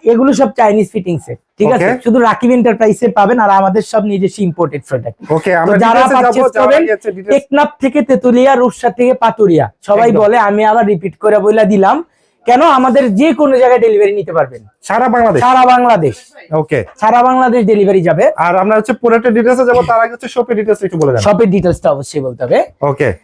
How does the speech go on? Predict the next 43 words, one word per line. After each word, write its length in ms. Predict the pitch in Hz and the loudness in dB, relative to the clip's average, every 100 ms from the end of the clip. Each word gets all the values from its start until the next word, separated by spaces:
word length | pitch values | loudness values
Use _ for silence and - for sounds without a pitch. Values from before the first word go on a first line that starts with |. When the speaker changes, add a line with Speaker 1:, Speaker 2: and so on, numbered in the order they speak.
| _ | _
Speaker 1:
এই 140 | 247 | 0
যে 100 | 262 | 2
দেখেন, 340 | 226 196 262 226 | 2 2 0 2
রাকিব 320 | 254 - 277 | 0 2 2
এন্টারপ্রাইজ 520 | 269 247 - 220 220 | 2 0 2 2 2
জিরো 220 | 151 214 | 0 2
ওয়ান, 300 | 196 240 277 | 2 2 2
এটা 160 | 240 226 | 0 0
হচ্ছে 200 | 220 233 | 0 -2
আমার 120 | 214 | -2
শোরুম 280 | - 240 202 | 0 0 0
নাম। 300 | 165 139 240 _ _ _ - | -2 -4 -8 _ _ _ -2
এখানে 240 | 226 269 | 0 2
দুইটা 160 | 233 254 | 2 0
কন্ট্যাক্ট 360 | 226 208 214 | 0 -2 -2
নাম্বার 240 | 208 180 175 | -2 0 0
আছে। 280 | 156 - 240 392 _ _ - | 0 0 -2 -2 _ _ -6
Speaker 2:
হুম। 120 | 139 | -2
Speaker 1:
তারপর 260 | 202 233 226 | 0 2 2
রাকিব 280 | 233 262 | 0 0
এন্টারপ্রাইজ 420 | 240 214 208 202 165 | 0 0 2 0 2
জিরো 200 | 202 202 | 2 4
ওয়ান, 300 | 196 240 254 | 4 4 2
এটা 180 | 220 208 | 0 0
হচ্ছে 200 | - 220 | 0 -2
আমার 180 | 208 | -2
পেজ, 220 | 202 190 202 - | -2 -2 -2 0
পেজের 300 | 202 208 214 | 0 2 2
নেম। 340 | 202 220 302 302 _ _ _ | 2 2 0 -4 _ _ _
আর 300 | 160 170 170 170 | -2 0 2 2
নিউ 200 | 180 277 | 2 2
মার্কেট 320 | 294 269 269 | 2 2 0
সিটি 260 | 190 320 277 | 0 0 2
কমপ্লেক্স, 480 | 233 202 214 214 175 | 0 0 0 0 0
বিশ্বাস 320 | 220 - 214 | -4 0 0
বিল্ডিং, 440 | 190 190 196 269 | 0 2 2 2
যেটা 180 | 233 220 | 0 0
আমাদের 240 | 202 208 220 | -2 0 0
এলাকায় 260 | 208 214 | 0 -2
বিশ্বাস 280 | 208 - 233 | -4 -4 -4
বিল্ডার্স 320 | 214 233 233 - | -2 -2 -2 -2
নামে 160 | 233 | -4
পরিচিত। 420 | 208 226 202 196 | -2 -2 -4 -2